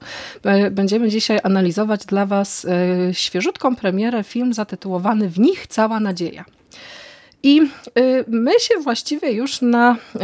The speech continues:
ten film czai-, czailiśmy od jakiegoś czasu, bo, a, s-, ja poznałam, mm, i spotkałam Kubę po raz pierwszy na tegorocznej edycji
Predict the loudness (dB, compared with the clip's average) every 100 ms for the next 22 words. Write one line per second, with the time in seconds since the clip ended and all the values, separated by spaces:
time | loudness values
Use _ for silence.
0 | -4 -4 -4 -4 -4 -2 0 -2 -4 -4
1 | -2 -2 -6 -8 -6 -4 -4 -4 -4 -2
2 | -2 -2 -2 -4 -6 -6 -6 -4 -4 -4
3 | -4 -6 -4 -2 -2 -4 -6 -4 -2 -4
4 | -6 -6 -4 -6 -6 -4 0 2 0 -2
5 | -4 2 4 4 4 0 -4 -2 -2 -4
6 | -6 -6 -6 -6 -8 0 2 2 0 -4
7 | -4 -2 -4 -2 -4 -2 -4 -4 -4 -4
8 | -6 -4 -4 -4 -4 -4 -6 -8 -6 -8